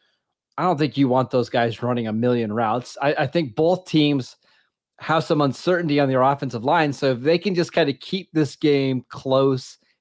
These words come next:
into the third and fourth quarter, I kinda think both sides are gonna be happy with that, David. But for me, the other matchup that I'm really excited to see, it's Mike Evans against Trevon Diggs, right? Like, Evans is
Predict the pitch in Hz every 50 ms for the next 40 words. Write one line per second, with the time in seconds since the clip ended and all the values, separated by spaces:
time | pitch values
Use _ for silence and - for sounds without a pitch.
0 | _ _ _ - 143 139 135 139 131 120 107 - - 139 135 135 135 135 127 117
1 | - - 123 135 127 - - - 135 143 151 175 185 180 175 - _ _ _ _
2 | _ _ _ _ _ _ _ _ _ _ - - 175 202 208 - 220 220 214 _
3 | _ _ _ _ 165 170 196 190 - - - - 160 156 165 185 190 185 180 -
4 | 175 170 185 180 180 175 196 196 202 196 160 127 156 185 208 202 - 160 139 117
5 | 117 110 - 123 110 - - - 123 120 123 131 131 117 160 160 139 - - -
6 | - _ _ - 170 170 190 269 311 226 196 165 156 170 208 185 156 156 165 180
7 | 170 - 208 - - 151 139 139 135 131 123 135 139 143 147 135 123 - - 135
8 | 131 135 127 123 117 - - 135 135 135 139 143 139 _ _ _ _ _ _ _
9 | _ _ _ _ _ _ _ _ - 156 151 - 160 156 160 202 226 226 - 175
10 | 175 160 131 123 123 110 131 127 135 117 - - - 127 113 127 127 120 107 127
11 | 123 92 95 - - - 120 131 143 131 143 135 127 120 - _ _ _ _ _
12 | - 120 120 123 139 156 156 160 170 165 - - 151 143 143 147 143 135 - -